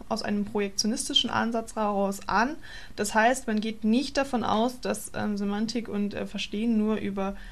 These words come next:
eine reine Addition und Kombina-, oder Kombination funktioniert,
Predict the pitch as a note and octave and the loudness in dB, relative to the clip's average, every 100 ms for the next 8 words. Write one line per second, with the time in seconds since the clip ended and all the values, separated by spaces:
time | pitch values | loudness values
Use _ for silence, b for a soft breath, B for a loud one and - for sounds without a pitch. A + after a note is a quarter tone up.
0 | B B G#3+ G3+ G#3+ G#3+ - G3+ C4+ C#4 | B B 0 4 4 4 4 4 2 -2
1 | B3+ A3+ G#3+ A#3+ C#4+ C4+ - G#3+ G#3+ C4+ | 0 2 2 2 2 0 0 -2 0 0
2 | D4 B3 - A#3+ A#3+ A#3 A#3 A3+ G#3+ A3 | 0 -2 0 0 0 -2 -2 0 2 4
3 | G#3+ | 2